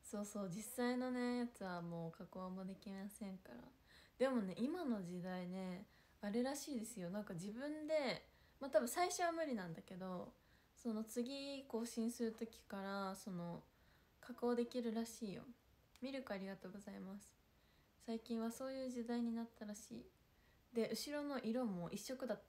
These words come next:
けだったらなんか変えられるらしいよ。そう、青じゃん、普通。でもなんか、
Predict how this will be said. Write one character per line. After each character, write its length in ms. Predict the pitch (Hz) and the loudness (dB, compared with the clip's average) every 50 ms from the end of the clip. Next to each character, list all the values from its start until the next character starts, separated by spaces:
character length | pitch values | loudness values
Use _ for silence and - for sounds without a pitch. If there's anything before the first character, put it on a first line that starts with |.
| - - - | -20 -10 -6
け 80 | - 202 | -4 -4
だ 80 | 190 | -2
っ 60 | 185 - - - | -4 -6 -6 -4
た 80 | 175 | -4
ら 100 | 175 180 | -4 -4
な 120 | 180 185 190 | -4 -4 -6
ん 40 | |
か 100 | 185 - 208 - - | -8 -10 -10 -6 -2
変 120 | 208 196 | -2 0
え 20 | 196 | 0
ら 120 | 190 190 | 0 0
れ 160 | 190 190 185 | 0 0 -2
る 100 | 185 208 | -4 -4
ら 60 | 185 | -6
し 220 | - - - 214 185 | -8 -8 -6 -4 -4
い 60 | - | -4
よ。 80 | - 180 - - - - - - - - - - - - - - - - _ - - - - - _ _ - - - - - - - _ - - - - - - | -6 -8 -12 -16 -20 -20 -20 -20 -20 -20 -20 -20 -20 -20 -20 -20 -20 -20 _ -20 -20 -20 -20 -20 _ _ -20 -20 -20 -20 -20 -20 -20 _ -20 -20 -20 -20 -20 -20
そ 200 | - - - 214 | -16 -10 -8 -6
う、 200 | 190 - - - | -6 -4 2 6
青 140 | 269 277 240 | 8 8 8
じ 100 | 214 - | 6 4
ゃ 80 | 180 175 | 0 -2
ん、 60 | 175 | -4
普 100 | - - | -6 -10
通。 380 | - - - 160 156 165 - - | -10 -4 -2 0 0 0 0 0
で 80 | 220 214 | 0 0
も 140 | 196 190 | 0 0
な 60 | 185 185 | -2 -4
ん 40 | |
か、 220 | - - - - | -6 -8 -12 -14